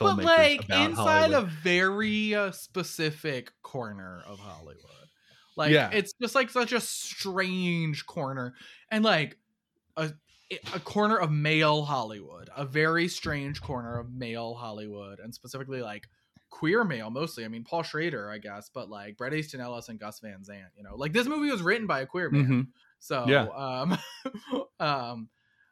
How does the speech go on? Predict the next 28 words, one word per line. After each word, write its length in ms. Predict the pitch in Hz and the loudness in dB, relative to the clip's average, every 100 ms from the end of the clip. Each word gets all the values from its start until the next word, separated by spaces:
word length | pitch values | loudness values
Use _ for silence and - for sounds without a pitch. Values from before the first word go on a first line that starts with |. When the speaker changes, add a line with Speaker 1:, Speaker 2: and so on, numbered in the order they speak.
| - | -8
Speaker 1:
it's 240 | 156 151 | -6 -6
such 260 | - 165 160 | -6 -6 -6
a 60 | |
strange 1120 | 151 - - 131 131 127 120 117 113 - - - _ _ - | -8 -10 -10 -8 -6 -8 -8 -10 -10 -10 -12 -18 _ _ -10
thing. 280 | 120 101 | -10 -2
Speaker 2:
And 160 | 135 139 | 2 4
so, 200 | - 160 - | 4 2 0
Speaker 1:
Um, 100 | - | 0
Speaker 2:
and 180 | 147 156 | 4 6
so 180 | - 202 | 8 8
little 320 | 196 190 175 | 8 8 10
of 140 | 160 135 | 8 8
it 100 | 113 | 6
is 160 | 117 | 4
about 380 | 117 110 117 101 | 4 6 4 6
making 500 | 110 123 123 113 107 | 4 4 4 2 0
movies. 460 | 98 85 87 101 117 | 0 -2 -4 -2 0
It's 120 | 117 | 2
just, 200 | 135 123 | 2 4
like, 180 | 113 107 | 4 2
tangentially 1000 | - 131 123 117 120 120 - 120 107 | 0 4 4 6 6 6 4 4 4
related 480 | 107 104 104 98 98 | 4 4 4 4 0
to 100 | - | -4
the 100 | 104 | -4
people 460 | 101 - 139 - 90 | -2 0 0 2 -2
who 120 | 104 | -2
make 280 | 92 90 90 | -4 -6 -6
movies. 480 | 92 - - - - | -8 -10 -14 -16 -18